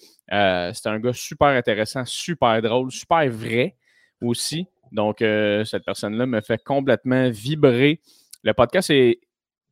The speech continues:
un des podcasts les plus intéressants que j'ai fait jusqu'à date. J'en ai fait mon trente-troisième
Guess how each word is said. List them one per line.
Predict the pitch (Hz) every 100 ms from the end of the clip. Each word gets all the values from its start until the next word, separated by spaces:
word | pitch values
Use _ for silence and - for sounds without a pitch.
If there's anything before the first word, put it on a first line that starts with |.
| _
un | 147 196
des | 170 131
podcasts | 131 120 139 143
les | 120
plus | 113 110
intéressants | 113 113 156 139 120 107 127 127
que |
j'ai | 110 104
fait | - 117 - _ _
jusqu'à | 113 110 - 101
date. | 110 120
J'en | 117
ai | 104
fait | 120 -
mon | 123 110
trente-troisième | - 143 143 131 127 113 113 131